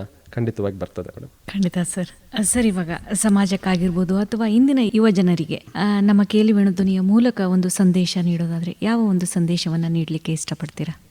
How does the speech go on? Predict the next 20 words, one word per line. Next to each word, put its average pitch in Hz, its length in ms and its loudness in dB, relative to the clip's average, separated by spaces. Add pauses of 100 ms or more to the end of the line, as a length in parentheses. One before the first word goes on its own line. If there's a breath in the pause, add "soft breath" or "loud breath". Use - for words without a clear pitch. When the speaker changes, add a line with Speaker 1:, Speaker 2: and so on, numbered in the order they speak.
(300)
Speaker 1:
ಸಂದೇಶವನ್ನು 190 760 4
ನೀಡುವಂತಹ 156 1000 2 (140)
ಇದು 127 100 -2
ಬಹಳ, 117 220 0 (460)
ಬಹಳ 135 280 -2
ಅಂದ್ರೆ 175 200 0
ಬಹಳ 127 240 -4
ಕಷ್ಟದ 123 400 -8
ವಿಷಯ. 113 240 -10 (400)
ಆದ್ರೆ 156 240 2
ನನಗೇನ್ 180 320 2
ಅನ್ನಿಸ್ತದೆ 139 440 0
ಅಂದ್ರೆ 165 520 -2
ಎ-, 156 220 -4
ಎಲ್ಲೋ 151 280 4
ಮಧ್ಯದಲ್ಲಿ 135 480 2
ನಾನು 120 200 0
ಹೇಳಿದೆ, 117 560 -4 (160)
ನಮಗೆ 175 720 0 (200)
ಬೇಕಾದಂತಹ 156 1120 0